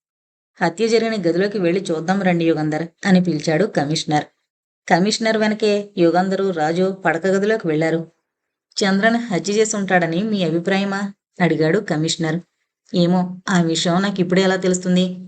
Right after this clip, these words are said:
చంద్రన్ అబద్ధం చెప్తున్నాడు అన్నాను, అంతే. తనే హత్య చేసి ఉండకపోతే అబద్ధం ఎందుకు చెప్తాడు?"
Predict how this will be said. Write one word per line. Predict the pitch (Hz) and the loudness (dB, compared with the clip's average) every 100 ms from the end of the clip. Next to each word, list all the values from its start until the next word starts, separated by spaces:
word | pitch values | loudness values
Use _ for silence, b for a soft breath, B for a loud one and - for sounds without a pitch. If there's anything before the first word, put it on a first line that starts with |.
| - _ | -20 _
చంద్రన్ | - 165 165 190 202 - | 0 2 2 0 -2 -4
అబద్ధం | 165 180 180 226 | 0 0 0 -2
చెప్తున్నాడు | 202 165 202 202 214 | -2 -2 0 2 2
అన్నాను, | 208 156 160 165 160 | 2 0 -4 -6 -4
అంతే. | 165 151 175 175 _ _ _ _ _ _ - | -4 2 2 2 _ _ _ _ _ _ 0
తనే | 190 208 | 2 2
హత్య | 196 180 - | 0 -4 -2
చేసి | 202 220 185 | 0 0 0
ఉండకపోతే | 160 180 180 180 175 190 208 - | -2 -4 0 0 2 0 -2 -4
అబద్ధం | 165 170 180 202 | 0 0 2 2
ఎందుకు | 190 165 208 208 | 0 0 0 -2
చెప్తాడు?" | 202 196 196 202 196 | 0 2 2 0 -4